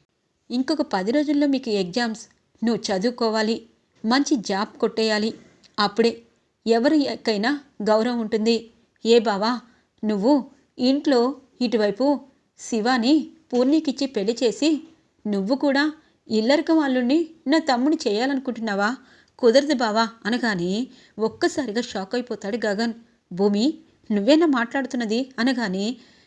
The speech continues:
నువ్వు నన్ను అప్పుడు తాలిబొట్టు కింద పడేసి పెళ్లి చేసుకోకుండా వచ్చేసావు బావా.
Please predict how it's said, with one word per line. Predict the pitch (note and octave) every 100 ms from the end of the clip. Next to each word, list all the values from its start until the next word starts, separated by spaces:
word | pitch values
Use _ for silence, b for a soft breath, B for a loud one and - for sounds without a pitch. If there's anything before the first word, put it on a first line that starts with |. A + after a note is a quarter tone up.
| b
నువ్వు | C4+ E4+
నన్ను | D#4 B3+ C4 C#4+ - _ _
అప్పుడు | B3+ B3 A#3
తాలిబొట్టు | G#3 G3 F3 B3 D4 C#4+
కింద | - G#3+ A#3
పడేసి | C4+ B3+ A3 - D#4 D#4 B B _
పెళ్లి | A#3+ A#3+
చేసుకోకుండా | D#4 E4+ E4 - C4+ A3 A#3+ D#4 - _ -
వచ్చేసావు | G#3+ A3 F4 F4 D4
బావా. | G#3+ G3